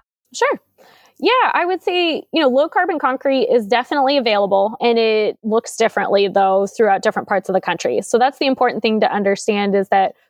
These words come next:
with concrete, one of the benefits is that it's regionally produced and regionally available, and that makes it an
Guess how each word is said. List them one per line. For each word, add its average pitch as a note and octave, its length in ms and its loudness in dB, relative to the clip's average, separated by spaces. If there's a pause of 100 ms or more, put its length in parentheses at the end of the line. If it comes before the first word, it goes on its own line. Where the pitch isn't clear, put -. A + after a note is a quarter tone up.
(120)
with A#3+ 160 2
concrete, C#4+ 460 0
one B3+ 160 0
of D4+ 80 0
the A#3 40 0
benefits G#3 560 -2
is G3 120 -4
that F#3+ 200 0
it's - 360 -4 (120)
regionally B3+ 640 0
produced G3+ 460 -2
and G#3 100 -2
regionally G#3+ 400 0
available, F3+ 460 0
and F#3+ 160 -6
that F#3+ 80 -6
makes G#3 200 -6
it G#3+ 120 2
an F#3+ 100 -2